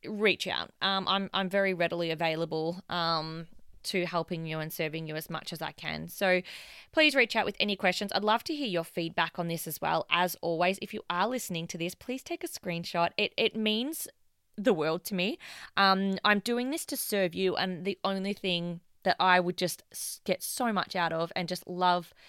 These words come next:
love, love, love is if you would share it, help share it, um, help get it out to as many ears as we can, because that means so much to me, so much.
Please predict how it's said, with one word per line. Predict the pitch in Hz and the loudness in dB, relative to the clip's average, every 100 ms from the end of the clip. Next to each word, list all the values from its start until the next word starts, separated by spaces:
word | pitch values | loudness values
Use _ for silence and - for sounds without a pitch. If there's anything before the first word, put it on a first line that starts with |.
| - _ | -20 _
love, | 190 175 | 2 4
love, | 175 160 | 4 4
love | 202 196 160 208 - - - | 6 6 6 2 -6 -18 -8
is | - 226 208 - | 0 2 2 -2
if | - 190 - - | -2 -2 -4 -12
you | 180 190 196 190 | -6 -2 -2 0
would | 175 180 170 - - - | 0 0 0 -6 -10 -8
share | - 247 277 | -2 2 4
it, | 311 | 4
help | - 262 311 | 4 2 2
share | - 202 170 196 | 0 2 2 2
it, | 180 - | 0 0
um, | 185 180 175 - | 0 2 0 -2
help | 208 208 | 0 0
get | 196 185 | 2 4
it | |
out | 185 - | 4 2
to | - | -2
as | 170 | -4
many | 165 165 - | -4 -4 -4
ears | 185 175 - | -2 -2 -2
as | 175 - | -8 -8
we | 165 | -12
can, | - 165 160 | -6 -4 -4
because | 165 - 165 | -4 -6 -2
that | 180 - | 0 0
means | 170 165 - | -4 -4 -6
so | - - 220 214 190 | -8 -10 -4 -2 0
much | 170 - - | 0 -2 -6
to | - | -6
me, | 151 151 160 | -4 -4 -8
so | - - 202 | -6 -2 0
much. | 175 139 - - | 0 -2 -2 -10